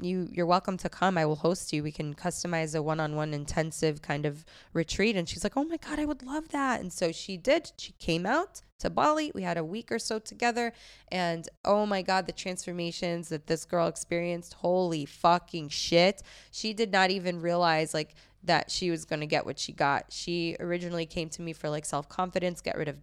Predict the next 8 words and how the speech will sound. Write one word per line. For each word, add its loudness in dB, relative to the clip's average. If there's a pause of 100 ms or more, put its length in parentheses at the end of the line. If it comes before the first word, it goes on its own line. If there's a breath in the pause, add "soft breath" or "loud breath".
self-doubt, 0
getting 0
over -2
a -6
relationship, -6
finding -6
her -10
purpose. -4